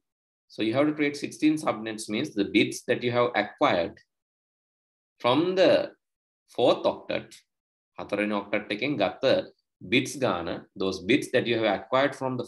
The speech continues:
fourth octet should form sixteen subnets. Okay, let me make it more simpler by writing these things in binary. Anyway, first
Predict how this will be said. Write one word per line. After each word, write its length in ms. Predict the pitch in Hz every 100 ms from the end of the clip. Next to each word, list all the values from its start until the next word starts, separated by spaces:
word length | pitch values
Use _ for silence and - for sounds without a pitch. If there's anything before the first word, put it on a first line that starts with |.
| -
fourth 300 | - 131 -
octet 500 | 156 - - 113 - _ _ _ _ _ _ _ _
should 360 | - 160 196 -
form 680 | - 123 101 92 98 101 -
sixteen 560 | - 104 - - 92
subnets. 720 | - - 80 - - - - _ _ _ _ _ _ _ _ _ _ _ _ _
Okay, 320 | 87 - 85 -
let 300 | 95 107 139
me 400 | 139 123 95 -
make 400 | 90 95 107 110
it 200 | 127 -
more 280 | 98 101 107
simpler 800 | 107 107 104 110 127 127 135 135
by 300 | 107 101 98
writing 420 | 95 98 107 107
these 180 | 101 98 -
things 320 | 104 104 101 -
in 300 | 92 87 85
binary. 720 | 87 87 87 117 120 87 95 - _ _ _ _ _ _ _ -
Anyway, 580 | 113 165 127 92 92 151
first 400 | 151 117 127